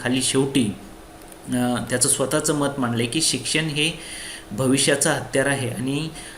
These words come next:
महाराष्ट्राने आपल्या सांस्कृतिक वारशाला आधुनिकतेचं ज-, अ, जोड देऊन तरुण जागतिक स्तरावर झेंडा फडकवू शकतात. यासाठी सरकार, शिक्षक आणि समाजानं एकत्र येणं गरजेचं आहे.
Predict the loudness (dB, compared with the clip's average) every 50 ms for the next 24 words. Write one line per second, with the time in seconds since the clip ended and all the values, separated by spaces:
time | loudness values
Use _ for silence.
0 | -16 -8 -2 2 4 4 6 4 4 2 2 0 2 2 2 2 2 0 0 0
1 | 0 0 0 -2 -2 -2 0 0 0 0 0 2 2 2 2 2 0 0 0 2
2 | 2 2 2 2 2 2 2 2 0 0 -2 -2 -2 -2 0 0 0 0 0 0
3 | -2 -4 -8 -8 -10 -12 -8 -4 -2 -2 0 0 -2 -2 -2 -4 -6 -8 -8 -6
4 | -2 2 4 4 4 4 2 0 -2 0 2 4 4 4 2 0 -2 -2 0 2
5 | 2 2 2 2 2 0 -2 -2 -2 -4 -4 -4 -2 -2 -2 0 2 2 0 0
6 | 0 -2 -2 0 0 -2 -2 -4 -6 -8 -4 -2 -2 0 0 0 0 -2 -2 -2
7 | -4 -4 -4 -4 -8 -14 -16 -14 -14 -14 -16 -6 0 2 2 4 4 2 0 0
8 | 0 -2 -2 -2 -2 -2 -2 -2 -2 0 2 2 4 2 2 0 0 0 0 0
9 | 2 2 2 0 -2 -2 -2 -4 -4 -6 -10 -12 -14 -16 -16 -16 -8 -2 0 0
10 | 2 2 2 2 2 2 2 2 2 2 2 0 0 0 0 0 2 2 2 2
11 | 2 2 0 0 0 0 -2 -2 -2 -2 -2 -2 -2 -4